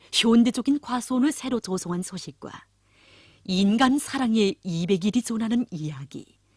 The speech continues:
이런 제목으로 한 용해군인의 체험담을 들으며 쓴 기사를 싣고 조선 이란 친손 주간의 즈음에서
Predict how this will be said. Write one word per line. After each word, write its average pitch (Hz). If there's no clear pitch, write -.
이런 165
제목으로 151
한 208
용해군인의 208
체험담을 214
들으며 226
쓴 240
기사를 170
싣고 147
조선 233
이란 233
친손 233
주간의 196
즈음에서 156